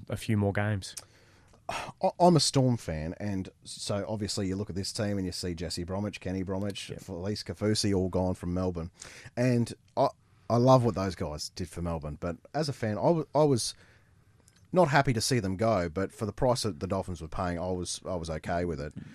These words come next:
Speaker 1: Yep.
Speaker 2: And, but I tell you what, <laughs> like, I thought, I thought Felise was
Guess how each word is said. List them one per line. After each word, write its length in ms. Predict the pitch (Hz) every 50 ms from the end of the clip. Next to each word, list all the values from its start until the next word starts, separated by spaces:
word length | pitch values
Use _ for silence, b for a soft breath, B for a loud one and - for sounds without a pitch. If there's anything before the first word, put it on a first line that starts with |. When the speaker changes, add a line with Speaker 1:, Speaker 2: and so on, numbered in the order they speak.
| - - -
Speaker 1:
Yep. 200 | 107 110 - -
Speaker 2:
And, 420 | 113 117 117 113 107 104 98 - - _ _ _ _ _ _ _ _ _ _ _ _ _ _ - - -
but 140 | - 117
I 40 | 113 104
tell 180 | - 147 139
you 100 | 117 107
what, 220 | 110 104 92 80 92
<laughs> 0 |
like, 180 | 120 123 107 - 539 440 - 202 - - - B 180 170 165 B
I 120 | - 135 170
thought, 300 | - 196 170 147 123 - -
I 120 | 107 131
thought 260 | 143 - 165 143 117 -
Felise 460 | - 107 98 95 95 101 - - 95
was 280 | 87 85 - - -